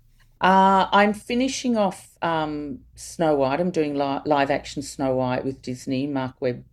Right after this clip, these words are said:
directing. And, uh, we're nearly done on that.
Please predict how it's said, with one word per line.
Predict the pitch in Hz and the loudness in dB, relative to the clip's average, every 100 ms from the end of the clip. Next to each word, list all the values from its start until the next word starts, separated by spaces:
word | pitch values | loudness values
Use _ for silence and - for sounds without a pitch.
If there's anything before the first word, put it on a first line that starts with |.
| - | -4
directing. | 127 123 - 139 175 202 - - - _ | -2 -2 -4 -4 -4 -6 -12 -20 -20 _
And, | - 156 151 147 147 147 | 4 6 4 2 -2 0
uh, | 156 143 139 143 | 2 4 4 4
we're | 156 | 2
nearly | 156 160 156 | 2 0 0
done | - 139 143 190 247 262 | 2 2 2 0 0 -2
on | 160 151 147 | -4 -4 -2
that. | 147 202 220 | 0 0 -2